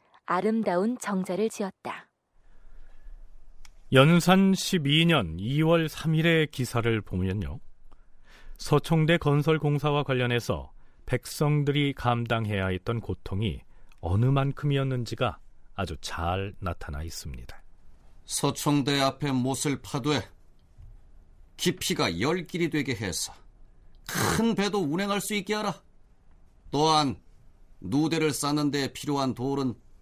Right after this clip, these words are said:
Speaker 3: 채석장 열 군데를 정하여 조달하라. 아, 역에 동원된 군인들이 권례를 출입할 때 여러 가지 물건을 훔쳐가는 놈이 없지 않을 것이니 의금부에서는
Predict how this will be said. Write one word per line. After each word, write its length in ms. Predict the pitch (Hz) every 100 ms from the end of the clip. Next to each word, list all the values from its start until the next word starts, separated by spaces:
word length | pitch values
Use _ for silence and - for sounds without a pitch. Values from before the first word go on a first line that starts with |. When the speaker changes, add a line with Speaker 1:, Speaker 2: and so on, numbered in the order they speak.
| -
Speaker 3:
채석장 680 | - 147 139 151 - 135 92
열 240 | 117 139
군데를 380 | - 139 135 135
정하여 440 | 123 135 139 139 127
조달하라. 540 | 139 135 131 123 - - - - - - - - - - - - - - - -
아, 720 | 123 120 113 104 98 95 92 - - - - - - - -
역에 400 | 107 147 156 196
동원된 600 | 190 190 196 196 202 185
군인들이 560 | - 165 185 180 185 156
권례를 480 | - 160 180 175 151
출입할 460 | - 170 - 165
때 280 | 156 135 92 - - - - - - - -
여러 300 | 104 143 196
가지 200 | 202 202
물건을 400 | 190 190 202 208
훔쳐가는 540 | 190 196 - 190 202 202
놈이 200 | 208 208
없지 280 | 202 - 208
않을 180 | 208 208
것이니 400 | 208 - 196 123 - - - - - - - - - -
의금부에서는 960 | 143 214 254 240 190 170 127 113 90